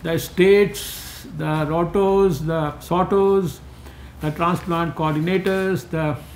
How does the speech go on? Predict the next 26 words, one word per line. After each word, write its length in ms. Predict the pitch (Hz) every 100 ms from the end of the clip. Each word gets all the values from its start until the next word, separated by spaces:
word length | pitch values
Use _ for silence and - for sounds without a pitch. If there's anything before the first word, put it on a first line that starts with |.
| - - - - - - -
donors, 720 | 170 202 214 214 214 - - -
and 280 | 165 202 190
those 260 | 185 185 180
who 120 | 175
received, 600 | 170 - 202 208 165 160
uh, 160 | 165 - - - - - -
donation. 500 | 170 180 175 190 185
I 200 | 170 175
think, 340 | 170 185 175 180
uh, 200 | 175 170 - - - - - - -
all 160 | 180 240
of 140 | 220
us 140 | 220 208
are 100 | 196
lucky 320 | 185 - 196
to 100 | 190
be 120 | 190
part 280 | 175 170 170
of 140 | 170
this 180 | 170 -
function. 500 | 156 165 - 170 160 - - - - - -
Uh, 320 | 160 165 160 - - - - -
thank 300 | - 180 202
you 100 | 226
so 220 | 220 220 220
much, 300 | 226 247